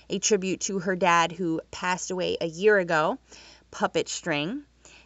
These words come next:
This one is also going on that twenty twenty-one list.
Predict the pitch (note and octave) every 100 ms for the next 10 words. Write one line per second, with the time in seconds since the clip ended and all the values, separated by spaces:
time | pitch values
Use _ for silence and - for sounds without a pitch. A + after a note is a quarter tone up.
0 | _ G3+ B3+ - G#3 G#3+ F#3 F3+ - E3+
1 | G3 G#3 F#3+ F3+ F3 E3 - E3+ D#3+ E3
2 | D#3+ - E3 D#3+ - - - - F#3 E3+
3 | E3 - F#3 E3 E3 D#3+ D#3 - E3 D#3+
4 | D3 - -